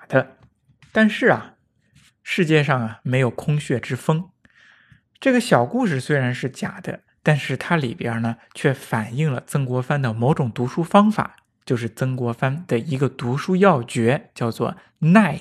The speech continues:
字诀。耐是忍耐的耐，这是我们今天要讲的他读书的第一个方法，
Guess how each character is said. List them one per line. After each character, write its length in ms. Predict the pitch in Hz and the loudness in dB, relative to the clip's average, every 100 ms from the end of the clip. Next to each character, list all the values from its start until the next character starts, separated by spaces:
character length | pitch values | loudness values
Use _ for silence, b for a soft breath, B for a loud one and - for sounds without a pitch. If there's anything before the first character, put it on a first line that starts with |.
| - | -10
字 200 | - 113 | -8 -8
诀。 340 | - 117 - - _ _ | -6 -8 -8 -16 _ _
耐 400 | 165 202 - - - | 2 2 2 -10 -14
是 300 | - 127 120 | -4 -2 -2
忍 180 | 110 - | -4 -2
耐 160 | 180 147 | -2 0
的 100 | 127 | -2
耐， 340 | 143 147 - _ _ _ | -2 -4 -8 _ _ _
这 140 | 240 220 | 4 6
是 80 | |
我 100 | 175 | 6
们 160 | 123 117 | 4 2
今 240 | - 143 | 0 0
天 340 | 135 151 147 - | 2 0 0 -4
要 160 | - 120 | 0 0
讲 320 | - - - | 0 -4 -4
的 100 | - | -8
他 360 | - 127 120 _ | -6 -6 -6 _
读 240 | - 117 135 | -8 -6 -4
书 220 | - 135 | -4 -2
的 140 | 120 | -2
第 280 | - 135 127 | 0 2 4
一 40 | |
个 100 | 127 | 2
方 240 | 110 120 110 | -2 -4 -6
法， 220 | - | -10